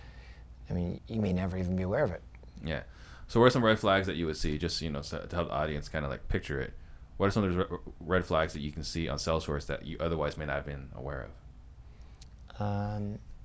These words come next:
Speaker 1: I think the most common one is that your sales team isn't following up with
Speaker 2: Mm.
Speaker 1: the cadence that they should be to be successful.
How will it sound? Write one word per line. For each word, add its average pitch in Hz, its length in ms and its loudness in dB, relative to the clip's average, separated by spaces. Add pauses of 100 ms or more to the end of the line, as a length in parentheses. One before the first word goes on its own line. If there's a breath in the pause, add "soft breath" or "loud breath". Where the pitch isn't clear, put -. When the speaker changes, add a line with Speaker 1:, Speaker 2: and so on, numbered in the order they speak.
(220)
Speaker 1:
I - 40 10
think 160 140 6
the 131 80 4
most 101 200 4
common 110 380 6
one 98 140 0
is 98 160 -2
that 92 180 -2
your 92 140 0
sales 92 380 -2
team 90 500 -2 (840 loud breath)
isn't 101 340 4
following 87 400 -2
up 85 220 -4 (300)
with 92 420 0
Speaker 2:
Mm. - 40 -20
Speaker 1:
the 104 80 -2
cadence 101 760 -4 (380)
that 90 120 -4
they 98 120 0
should 92 200 0
be 131 160 6
to 127 80 4
be 104 120 4
successful. 87 580 -4